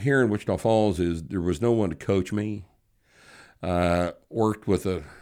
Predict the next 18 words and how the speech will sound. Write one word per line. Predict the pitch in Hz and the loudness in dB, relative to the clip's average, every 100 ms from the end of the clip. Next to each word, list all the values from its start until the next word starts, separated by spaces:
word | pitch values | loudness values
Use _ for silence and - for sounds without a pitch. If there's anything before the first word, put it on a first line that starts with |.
| - - - _ _ _ _ _ _ - | -20 -20 -20 _ _ _ _ _ _ -6
uh, | 87 87 85 - | -2 -2 -4 -4
a | 95 | -2
woman | 87 98 95 90 92 - | 2 2 2 -2 -6 -6
that | 92 | -6
was | 85 - - _ | -4 -10 -14 _
stationed | - - 110 104 90 87 | -20 -2 0 2 -2 -4
here | 92 87 85 - - _ | -4 -4 -6 -12 -20 _
for | - 85 | -6 -6
a | |
while. | 76 92 87 85 82 - _ _ _ | -2 0 2 0 -2 -10 _ _ _
She | - 92 | -6 -4
was | 80 | -2
out | 80 | -4
at | 76 | -6
the | 73 | -6
base, | 80 82 80 76 | -4 0 -2 -4
and | |
I | - | -14